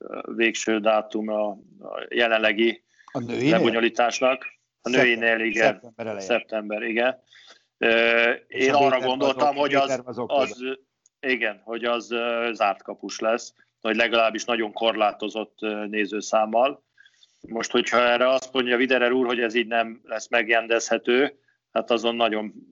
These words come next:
Speaker 1: meglepődnék, mert, mert akkor valószínűleg nem lesz.
Speaker 2: Mhm. Ö, de én nem nagyon értettem. Sok-sok olyan válasz van, amit nem nagyon értek, mert itt se értem, hogy,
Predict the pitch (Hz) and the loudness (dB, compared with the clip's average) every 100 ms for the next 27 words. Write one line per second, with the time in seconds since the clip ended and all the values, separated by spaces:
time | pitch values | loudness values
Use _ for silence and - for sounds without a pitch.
0 | _ _ 110 107 101 - 104 98 113 117 | _ _ -2 2 0 2 -2 2 0 2
1 | 113 110 113 _ _ _ _ _ _ _ | 2 0 0 _ _ _ _ _ _ _
2 | - 110 - 117 110 104 92 113 110 107 | 0 0 2 0 2 0 0 -2 0 0
3 | 95 92 - - - _ _ _ _ _ | 0 -4 -4 -14 -18 _ _ _ _ _
4 | _ _ _ _ _ 107 98 110 107 _ | _ _ _ _ _ -18 -14 -14 -16 _
5 | _ _ _ _ _ _ 120 120 120 127 | _ _ _ _ _ _ -2 0 0 -2
6 | _ - - _ _ _ _ _ _ - | _ -20 -20 _ _ _ _ _ _ -20
7 | 160 180 165 165 190 202 131 117 113 117 | -8 -8 -4 -2 -2 0 -2 -2 -4 -8
8 | - - 208 233 220 180 131 123 120 131 | -6 -2 0 -2 -2 0 0 -2 -12 -20
9 | - _ - 139 123 120 113 107 113 113 | -20 _ -16 -8 -2 0 -2 -6 -10 -8
10 | 110 110 117 107 110 110 120 123 117 117 | -8 -8 -8 -8 -6 -6 -4 -4 -2 -4
11 | 117 151 147 131 117 110 120 113 120 | -4 -4 -4 -2 -2 -2 -4 -2 -4